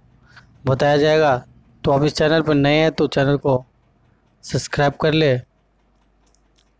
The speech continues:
और आप लोग इसी लिंक पे ट्राई करते रहिएगा। जब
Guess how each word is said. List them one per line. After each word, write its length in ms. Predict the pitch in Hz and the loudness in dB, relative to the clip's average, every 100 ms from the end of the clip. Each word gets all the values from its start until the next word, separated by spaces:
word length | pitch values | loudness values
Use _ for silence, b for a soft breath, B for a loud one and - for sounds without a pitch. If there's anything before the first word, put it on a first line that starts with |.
| _ _ _ _ _ _ _ _ | _ _ _ _ _ _ _ _
और 240 | 151 135 139 | 0 2 2
आप 320 | 147 151 151 | 0 0 0
लोग 220 | 160 160 180 | 0 0 -4
इसी 200 | 143 190 | -2 0
लिंक 260 | 190 170 | 0 0
पे 300 | 165 151 160 - _ _ | 0 0 0 -6 _ _
ट्राई 240 | - 156 160 | -2 0 0
करते 300 | 151 139 170 | -2 -2 0
रहिएगा। 400 | 170 175 165 135 | 2 2 2 2
जब 300 | 139 147 | 0 -2